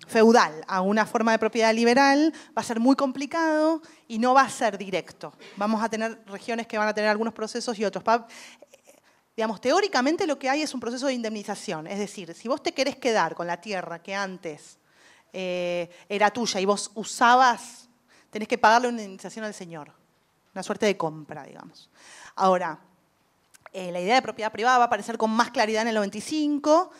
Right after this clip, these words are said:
En el ochenta y nueve está un poco ahí dando vueltas. El problema va a ser, y esto tiene que ver con la forma de la propiedad, eh, señorial,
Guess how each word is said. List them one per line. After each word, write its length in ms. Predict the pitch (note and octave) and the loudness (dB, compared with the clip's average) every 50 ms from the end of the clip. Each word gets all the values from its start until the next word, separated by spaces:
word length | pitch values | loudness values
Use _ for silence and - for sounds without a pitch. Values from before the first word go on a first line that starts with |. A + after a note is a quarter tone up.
| - - _ | -20 -16 _
En 80 | - G3+ | -4 -4
el 20 | |
ochenta 220 | F#3+ - G#3+ G#3+ A#3+ | -2 -2 -2 -2 2
y 40 | |
nueve 160 | B3+ D4+ D4 C4+ | 4 4 4 4
está 460 | - - - G4+ F4+ E4 D4+ C#4 B3+ | 2 0 0 0 2 2 2 2 2
un 120 | A#3+ A3+ | 0 0
poco 260 | A#3+ B3 A#3+ - A#3+ | 0 0 0 2 0
ahí 320 | A3 G#3+ A3+ A3+ A3+ A3+ A3 | -2 -2 -2 -6 -8 -6 -4
dando 200 | A3+ A3+ A#3+ B3 | -2 0 0 0
vueltas. 240 | D4 D#4+ D4 D4 A3+ | 0 0 -2 -4 -6
El 80 | A#3 | -4
problema 380 | - A3+ A#3 B3+ D4 D#4 E4 D#4 | -2 0 0 0 2 2 2 2
va 80 | D4 | 2
a 40 | C4 | 2
ser, 540 | - - - F4 D#4 C#4+ C#4 C#4 D4 D#4 - | 0 -2 0 2 2 2 2 0 -2 -6 -8
y 120 | - G#3+ G#3 | -10 -12 -12
esto 180 | G3+ - A#3 | -10 -10 -10
tiene 200 | - B3 B3 A#3+ | -8 -6 -6 -4
que 80 | A#3 A#3 | -4 -4
ver 100 | A3+ A3+ | -4 -2
con 120 | A#3 A#3 | -2 -4
la 60 | G#3+ - | -4 -6
forma 260 | - A#3+ A#3 A3+ A#3 | -6 -6 -4 -4 -4
de 60 | A3 | -4
la 100 | G#3 G3 | -4 -6
propiedad, 500 | F#3 F#3+ F#3+ G#3+ G3 G3 G#3 A3+ A#3+ A#3+ - - - - - _ - | -8 -8 -8 -6 -4 -2 -2 -2 -2 -4 -8 -14 -20 -20 -20 _ -12
eh, 120 | F#3+ F3+ | -10 -10
señorial, 760 | - - G3+ G3 G#3 A3+ B3 D#4 D#4 D4+ C#4 C4+ C4+ D4+ | -8 -6 -4 -2 0 0 0 0 2 2 2 2 0 -2